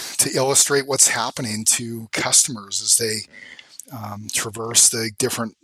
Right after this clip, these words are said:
parts of our organization, from a pre-sale, um, you know, kicking the tires phase, through the purchasing process, through delivery and customer support. We can t-, we,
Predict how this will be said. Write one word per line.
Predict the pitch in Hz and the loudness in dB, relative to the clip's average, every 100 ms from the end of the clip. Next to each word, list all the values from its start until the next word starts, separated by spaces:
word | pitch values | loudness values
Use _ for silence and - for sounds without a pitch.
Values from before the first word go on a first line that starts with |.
| _ | _
parts | - 123 120 - | -4 -2 2 2
of | |
our | 113 107 | 2 -4
organization, | 110 110 110 110 110 127 - 92 | -4 -2 0 2 0 -2 -2 -4
from | - 110 | -8 -10
a | 101 | -8
pre-sale, | - - 120 117 110 - - - 117 110 113 113 110 - - - - _ - | -6 -4 -4 -4 -6 0 4 6 4 0 -2 -4 -8 -18 -20 -20 -20 _ -14
um, | 120 110 104 104 - - - _ - | -12 -10 -10 -12 -14 -18 -20 _ -14
you | 127 | -8
know, | |
kicking | 101 - 123 120 | -2 0 0 0
the | 107 | 0
tires | - - 120 123 123 - | 0 2 2 0 2 2
phase, | - 120 120 117 117 110 | 2 -2 -2 -2 2 2
through | - 110 | 2 -4
the | 101 101 98 - - - - - | -8 -8 -8 -12 -20 -20 -18 -10
purchasing | - 139 - 131 - 123 | -6 -4 2 4 4 2
process, | - 120 117 - - 117 113 - | -6 -4 2 4 4 2 4 4
through | - 113 107 107 104 _ _ _ _ _ - | 2 -8 -12 -14 -16 _ _ _ _ _ -8
delivery | 135 120 127 135 131 123 123 | -6 0 2 2 0 0 0
and | 101 98 | 0 0
customer | - - - 127 | 2 4 4 2
support. | 110 - - - 127 120 | 2 2 0 -6 -4 -4
We | 113 | -2
can | 113 | 0
t-, | - 123 | -2 -4
we, | 120 | -10